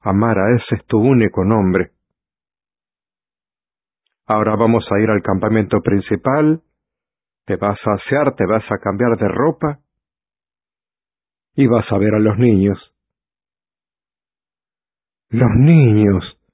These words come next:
<clears throat>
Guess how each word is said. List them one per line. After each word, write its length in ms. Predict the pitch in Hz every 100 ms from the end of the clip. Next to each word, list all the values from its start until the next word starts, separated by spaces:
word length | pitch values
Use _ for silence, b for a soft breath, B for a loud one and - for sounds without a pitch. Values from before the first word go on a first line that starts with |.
| _ _ _ _ _ _
<clears throat> 1800 | - 254 170 113 - _ _ _ _ _ _ _ - 220 180 135 101 85